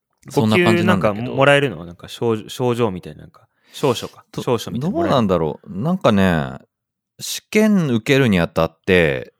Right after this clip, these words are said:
Speaker 1: えー、試験料で一万二千円ぐらい払ったんだよね。
Speaker 2: うん。
Speaker 1: で、一応その、ちょっと賞状もらえるかどうかを忘れちゃったんだけど、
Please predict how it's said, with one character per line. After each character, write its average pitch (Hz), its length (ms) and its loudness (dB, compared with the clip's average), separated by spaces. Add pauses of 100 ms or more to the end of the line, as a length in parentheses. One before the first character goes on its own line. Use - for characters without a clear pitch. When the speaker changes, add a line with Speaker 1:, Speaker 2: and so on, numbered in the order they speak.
(240)
Speaker 1:
え 80 760 0
ー、 - 20 -10
試 - 180 -12
験 175 280 0
料 87 240 2
で 73 100 -4
一 82 300 -6
万 170 320 0
二 82 100 -2
千 113 260 0
円 117 80 -2
ぐ 123 80 -2
ら 76 100 -2
い - 20 -14
払 71 220 -6
っ - 120 -12 (320)
た 62 140 -8
ん 58 80 -14
だ 57 80 -14
よ 58 100 -18
ね。 82 320 -8 (840)
Speaker 2:
う 107 40 -10
ん。 92 300 -12 (380)
Speaker 1:
で、 127 800 0 (340)
一 - 460 -6
応 185 340 2
そ 170 160 0
の、 160 480 0
ち - 60 -4
ょ - 20 2
っ - 20 2
と 139 80 2
賞 208 260 0
状 202 160 2
も 143 120 4
ら 131 100 6
え 131 60 4
る 127 80 2
か 113 80 4
ど 95 140 2
う - 20 2
か 87 160 4
を 82 100 2
忘 76 220 -4
れ 104 40 -2
ち - 60 -6
ゃ 113 60 2
っ - 60 -4
た 113 120 4
ん 95 40 4
だ 73 100 0
け - 100 -10
ど、 73 360 0